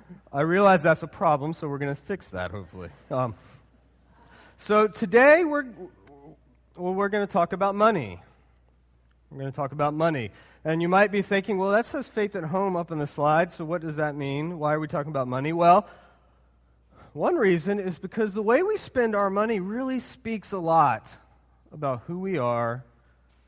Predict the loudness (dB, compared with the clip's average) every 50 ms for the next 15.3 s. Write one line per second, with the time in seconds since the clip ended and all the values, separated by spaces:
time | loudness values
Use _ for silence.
0 | _ _ -12 -12 -10 -6 -4 -2 0 0 0 -2 -4 -6 -6 -6 -6 -8 -8 -6
1 | -6 -6 -6 -6 -4 -4 -4 -4 -4 -6 -8 -8 -6 -4 -4 -2 -2 -4 -6 -6
2 | -8 -10 -12 -10 -10 -10 -10 -10 -12 -12 -12 -14 -16 -12 -12 -12 -12 -12 -16 -12
3 | -8 -4 -2 -2 0 0 0 0 0 -2 -4 -6 -8 -6 -6 -4 -4 -2 -2 -2
4 | -4 -6 -8 -10 -8 -6 -4 -4 -6 -6 -8 -8 -6 -4 -4 -4 -4 -6 -8 -8
5 | -8 -8 -6 -4 -4 -2 -2 -2 -2 -4 -6 -8 -10 _ _ _ _ _ _ _
6 | _ _ _ _ -16 -10 -8 -8 -8 -8 -8 -6 -4 -2 -2 -2 -4 -8 -10 -10
7 | -10 -10 -10 -10 -10 -10 -10 -10 -12 -14 -14 -16 -20 -20 _ _ _ _ _ _
8 | _ _ _ _ _ _ _ -6 -4 -4 -4 0 0 2 2 2 0 0 2 2
9 | 4 4 2 0 -2 -4 -6 -4 -2 -2 0 0 0 0 2 2 2 2 0 0
10 | -2 -2 -2 -2 0 0 -2 -2 -2 -4 -6 -6 -4 -4 -4 -2 -4 -4 -4 -4
11 | -4 -4 -2 -2 -2 -2 -2 -2 0 0 0 0 -2 -4 -4 -2 -4 -4 -2 -4
12 | -6 -6 -6 -8 -12 _ _ _ _ _ _ _ _ _ _ _ _ _ -20 -16
13 | -12 -10 -8 -8 -8 -8 -8 -12 -8 -6 -6 -6 -6 -4 -4 -4 -4 -4 -4 -6
14 | -10 -10 -10 -10 -10 -10 -10 -8 -6 -6 -6 -6 -6 -8 -6 -6 -6 -6 -6 -8
15 | -10 -12 -16 -20 -20